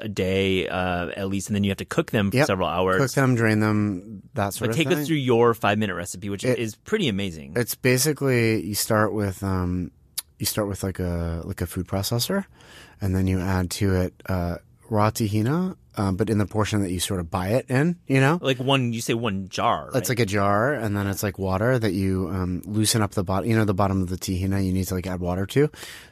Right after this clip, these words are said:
Speaker 2: That, uh, lemon, garlic, salt, cumin, can of chickpeas. But what you do is you process the tahina first, so it
Speaker 1: Your sauce.
Speaker 2: Exactly,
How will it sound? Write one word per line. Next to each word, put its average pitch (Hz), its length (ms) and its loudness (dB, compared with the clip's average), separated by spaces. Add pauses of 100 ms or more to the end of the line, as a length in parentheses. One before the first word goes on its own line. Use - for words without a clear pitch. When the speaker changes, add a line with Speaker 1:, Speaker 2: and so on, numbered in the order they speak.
Speaker 2:
That, 117 380 2 (440)
uh, 104 400 4
lemon, 113 560 2 (260)
garlic, 104 560 -2 (140)
salt, - 560 -2 (240)
cumin, 123 600 0 (200)
can 101 220 0
of 90 60 -4
chickpeas. 90 440 -4
But 110 140 -4
what 113 140 2
you 113 120 4
do 117 160 4
is 104 140 4
you 98 60 2
process 107 420 0
the 95 120 -2
tahina 98 440 0
first, 123 320 -2
so 95 160 0
it 92 80 -4
Speaker 1:
Your 95 80 -10
sauce. - 540 -12
Speaker 2:
Exactly, 98 600 0